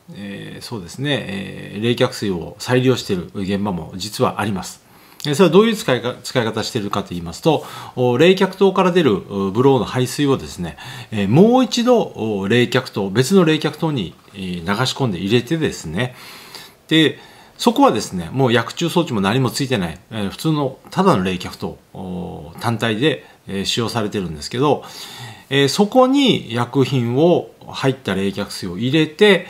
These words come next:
で、もうそのままですね、えー、溢れて捨てると。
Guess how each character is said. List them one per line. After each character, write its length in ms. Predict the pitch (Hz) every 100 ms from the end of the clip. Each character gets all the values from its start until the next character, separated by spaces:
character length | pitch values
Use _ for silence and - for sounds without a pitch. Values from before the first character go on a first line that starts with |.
| -
で、 100 | -
も 220 | 214 247 151
う 20 |
そ 140 | 214
の 80 | 247
ま 100 | 269
ま 120 | 269
で 80 | 123
す 100 | -
ね、 320 | 98 131 - -
え 320 | 101 95 90
ー、 40 | 113
溢 120 | 147
れ 100 | 135
て 120 | 90
捨 120 | - -
て 60 |
る 160 | 107 98
と。 140 | 82